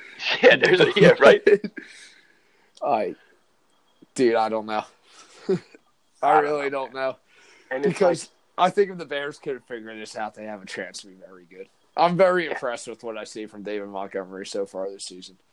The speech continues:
Speaker 1: Yeah, he's really good.
Speaker 2: Unfortunately, doesn't get it
Speaker 1: Right.
Speaker 2: enough.
Speaker 1: Yeah, well, you know. I don't know. Very frustrating.
Speaker 2: <laughs> I
Speaker 1: I
Speaker 2: was
Speaker 1: don't
Speaker 2: just saying.
Speaker 1: Extremely frustrating because I've been saying this 'cause I've watched him for a while, but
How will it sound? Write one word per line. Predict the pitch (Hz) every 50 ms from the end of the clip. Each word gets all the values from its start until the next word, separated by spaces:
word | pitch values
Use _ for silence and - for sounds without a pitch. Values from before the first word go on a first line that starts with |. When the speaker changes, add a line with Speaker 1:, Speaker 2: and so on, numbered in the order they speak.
| _ _ _ _ -
Speaker 1:
Yeah, | 131 143
he's | - - - - - 220
really | 240 254 175
good. | 151 156
Speaker 2:
Unfortunately, | 147 - - - 180 190 202 190 - 196 190 190 185 185 175 - _ _ _ _ _ _ _ _ _ -
doesn't | - 160 156 - -
get | 180 180 180
it | 151 95 87
Speaker 1:
Right. | 87 87
Speaker 2:
enough. | 87 - - _ _ _ _ _ _ _ _ _ _ _ _ _ _ _ _ _ _ -
Speaker 1:
Yeah, | - 127 139 147 147 - -
well, | 98 104 107 - -
you | 101 101
know. | 95 92 - - _ _ _ _ _ _ _ _ _ _ - - - - - - - _ _ -
I | - - -
don't | - - -
know. | - - - _ _ _ _ _ _ _ _ _ _ _ _ _ _ _ _ _ _ _ _ _ _ _ -
Very | - - -
frustrating. | - - - 220 190 - - - 220 190 - -
Speaker 2:
<laughs> | - 202 - - - 185 -
I | -
Speaker 1:
I | - - 117
Speaker 2:
was | 113 110
Speaker 1:
don't | 98 156
Speaker 2:
just | 151 -
saying. | 160 127 123 131 123 - - - - - - - - - _ - -
Speaker 1:
Extremely | - - - - - 160 156 151 143 131 120 110
frustrating | - - 101 98 - - 104 98 98 98 95
because | 95 - 104 95
I've | 107 101 95
been | 104 -
saying | - 120 110 110 104
this | 101 95 -
'cause | - 92 92
I've | 87 -
watched | 87 87 92 95 - - 92
him | 87
for | 87 87
a | 85
while, | 87 85 82 85 85
but | 85 87 80